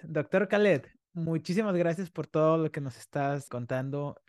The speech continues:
Estuvo muy bonita, estuvo muy ilustrativa esta plática.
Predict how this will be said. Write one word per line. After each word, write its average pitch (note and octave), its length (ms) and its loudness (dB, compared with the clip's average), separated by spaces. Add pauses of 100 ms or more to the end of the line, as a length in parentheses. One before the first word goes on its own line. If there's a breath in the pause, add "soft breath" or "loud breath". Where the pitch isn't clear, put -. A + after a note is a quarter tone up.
(160)
Estuvo B2+ 720 -4
muy B2 260 -2
bonita, C#3+ 400 -4
estuvo C3 340 -6
muy C3 720 -6
ilustrativa C#3+ 760 -2
esta C#3+ 200 -6
plática. D3+ 560 -2